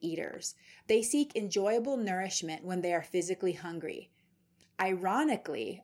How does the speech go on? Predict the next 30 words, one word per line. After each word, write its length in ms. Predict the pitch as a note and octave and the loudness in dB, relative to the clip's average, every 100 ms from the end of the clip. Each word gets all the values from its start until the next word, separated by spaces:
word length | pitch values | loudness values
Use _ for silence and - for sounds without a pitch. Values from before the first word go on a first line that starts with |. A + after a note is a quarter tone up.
| - | 2
although 300 | G#3+ C#4 D#4+ | 4 4 2
restrained 500 | D4+ - A#3+ G#3+ - | 2 0 0 -2 -2
eaters 380 | F#3+ F#3+ F#3+ - | -2 0 -2 -2
aim 220 | - G3 G3+ | -4 -6 -4
to 180 | - | -4
reduce 680 | G3 F3+ D#3 - E4+ G4+ - F3+ | 0 -2 -2 2 4 4 2 -2
their 160 | F3 | -2
calorie 460 | E3+ E3+ D3+ D3+ D3 | 0 0 0 0 -4
intake, 640 | D3 D3 - C#3+ C#3+ - - - - | -4 -6 -6 -8 -8 -12 -20 -12 2
they 160 | A3 | 2
actually 520 | - C#4 - F#4 F#4 | 2 0 2 2 2
end 200 | G#3+ G#3 | 0 0
up 180 | G#3 - | 0 0
consuming 640 | - F#3 - G3+ F#3+ F3 F3 | -6 -6 -2 -2 -2 -4 -4
more 240 | G3 C4 | -2 -2
calories 600 | - - C4 C4+ F3+ E3 | -2 -4 -2 2 0 0
than 140 | F3+ | -2
they 160 | E3+ E3+ | 2 2
intend 760 | E3 - - C4+ C4+ C3+ A#2 - - - - | 0 -2 -8 -4 -2 -2 -4 -12 -18 -10 -4
because 260 | A#3+ C4 | 0 0
the 120 | C4 | 0
restriction 640 | B3+ A#3 - D#4 - F4 - | -2 -2 -2 -4 -4 -6 0
often 400 | G#3+ A3 B3 G#3+ | 0 0 -2 0
leads 220 | F#3 F3+ | 0 0
to 120 | - F3 | -2 -2
binge 400 | E3+ G3+ G#3+ - | 0 0 0 -2
eating 400 | F3+ F3 F3 F3 | 0 2 0 0
and 120 | F#3 | -2
emotional 580 | F3+ E3+ E3 F3+ F3 D3+ | -2 0 0 0 -2 -4
eating. 420 | - C#3+ - - | -6 -8 -8 -14